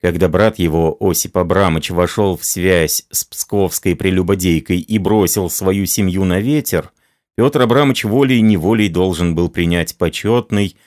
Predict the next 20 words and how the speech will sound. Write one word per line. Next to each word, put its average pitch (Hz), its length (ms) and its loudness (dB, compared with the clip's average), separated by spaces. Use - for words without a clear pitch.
и 113 140 4
бесплодный 90 1000 0
труд 85 560 -4
опекунства. 82 1000 -4
Относясь 85 560 -2
с - 60 -8
участием 90 720 -2
к - 120 -18
племяннице 85 680 -2
и 95 160 -6
судьбе 98 480 0
ее, 73 280 -2
он, 139 200 2
однако 127 360 0
ж, - 140 -4
оказался 107 600 0
вполне 107 480 2
непригоден 117 800 0
к - 60 -12
опекунству – 147 880 0